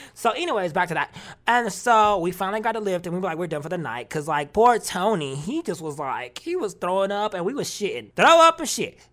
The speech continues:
Throw up and shit. We like to throw up and shit puddles. Okay? We were just like, diarrhea and, and throw up. Mm-mm. Just nasty. Just nasty. And so when we got into the core, and they had, like, the rocky, bumpy road,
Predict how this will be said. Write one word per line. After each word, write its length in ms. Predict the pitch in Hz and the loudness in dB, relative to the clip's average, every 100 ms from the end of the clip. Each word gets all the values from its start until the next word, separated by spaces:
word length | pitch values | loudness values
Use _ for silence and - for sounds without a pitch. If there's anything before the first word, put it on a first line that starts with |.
| - | -2
Throw 100 | 165 | 4
up 240 | 294 302 | 6 4
and 100 | 311 | 0
shit. 200 | - 208 | -2 -2
We 80 | 233 | 2
like 140 | 240 175 | 0 0
to 40 | |
throw 220 | - 262 | 2 2
up 100 | 254 | 2
and 100 | 202 | -2
shit 220 | 175 269 | -8 -8
puddles. 460 | - 165 107 - - _ _ _ 170 | -4 -4 -4 -14 -20 _ _ _ -12
Okay? 380 | 190 220 214 | -6 -4 -4
We 140 | 202 247 | -4 -2
were 80 | 208 | -2
just 160 | 175 | -2
like, 240 | 156 117 117 | -6 -6 -2
diarrhea 580 | 170 226 233 240 240 | -2 0 -4 -6 -8
and, 240 | 196 196 196 | -6 -6 -6
and 200 | 190 175 | -6 -4
throw 200 | 175 180 | -2 -2
up. 260 | 127 - - | -2 -8 -16
Mm-mm. 320 | 180 143 113 _ _ 151 | -14 -14 -18 _ _ -16
Just 140 | 180 | -10
nasty. 380 | 175 202 220 131 | -6 -4 -6 -10
Just 180 | 180 - | -16 -12
nasty. 500 | 165 226 214 117 - _ _ _ _ _ _ _ - - - - - - | -8 -8 -10 -14 -20 _ _ _ _ _ _ _ -18 -18 -20 -20 -20 -6
And 200 | 202 208 | -2 -2
so 420 | - 254 233 220 208 | 0 4 4 4 2
when 80 | |
we 140 | 220 302 | 0 0
got 240 | 247 208 | 2 2
into 160 | 185 170 | -2 -10
the 60 | |
core, 560 | 143 226 285 175 113 87 _ - 160 | -6 0 2 2 2 -8 _ -14 -6
and 140 | 165 | -2
they 80 | 202 | -2
had, 160 | 214 202 | 0 -2
like, 180 | 175 | -2
the 160 | 143 127 | -4 -2
rocky, 380 | 147 165 180 160 | 0 0 -2 -6
bumpy 420 | 117 151 156 170 | -2 -4 -2 -6
road, 560 | 139 131 139 160 180 | -4 0 2 2 2